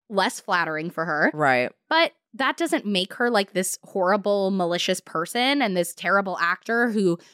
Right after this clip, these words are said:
Speaker 1: we should boycott all these films. And it so quickly went from, like, "Hey,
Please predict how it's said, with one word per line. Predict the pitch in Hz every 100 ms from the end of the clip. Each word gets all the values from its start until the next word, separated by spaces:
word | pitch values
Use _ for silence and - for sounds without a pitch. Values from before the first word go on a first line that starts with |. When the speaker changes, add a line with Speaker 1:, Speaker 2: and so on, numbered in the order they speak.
| -
Speaker 1:
we | 196
should | - 175
boycott | 175 175 190 202
all | 196
these | 190 185
films. | 170 180 233
And | 196
it | -
so | 254 277
quickly | 285 -
went | 226 214
from, | 220 208
like, | 185 - - - _ _
"Hey, | 330 523 415 202